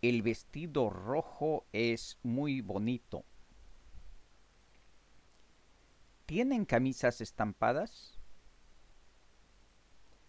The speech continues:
¿Cuál es el precio de la falda?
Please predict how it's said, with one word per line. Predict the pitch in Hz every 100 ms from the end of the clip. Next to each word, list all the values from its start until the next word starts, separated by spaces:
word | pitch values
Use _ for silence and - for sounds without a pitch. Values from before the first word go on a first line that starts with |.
| - - - - - - - - - -
¿Cuál | - 262
es | 277 -
el | 131 -
precio | - 170 - 139 123
de | 107
la | 107 104
falda? | - 131 123 92 76